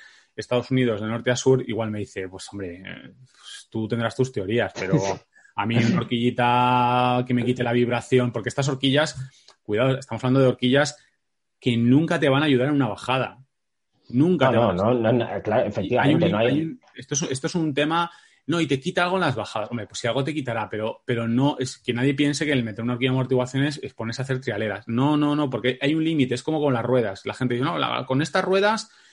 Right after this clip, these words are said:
Speaker 1: eh, bajo", hay un límite en el, a partir del, el cual, eh, ya pierdes cualquier ventaja. Y en el caso del gravel puede ser muy marginal. Es decir, el, el cambio de,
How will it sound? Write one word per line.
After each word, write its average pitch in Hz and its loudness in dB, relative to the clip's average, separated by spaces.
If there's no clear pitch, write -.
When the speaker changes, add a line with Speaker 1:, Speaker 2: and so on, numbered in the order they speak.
Speaker 1:
eh, 127 -4
bajo", 139 -2
hay 143 0
un 165 2
límite 175 2
en 147 2
el, 127 2
a 120 0
partir 120 0
del, 147 0
el 120 -2
cual, 165 2
eh, 113 -4
ya 135 0
pierdes 147 0
cualquier 120 0
ventaja. 107 -8
Y 110 -4
en 110 -2
el 110 -4
caso 120 -4
del 143 2
gravel 156 0
puede 120 0
ser 127 0
muy 131 2
marginal. 104 -4
Es - -20
decir, 98 -8
el, 101 -8
el 107 -8
cambio 123 2
de, 127 2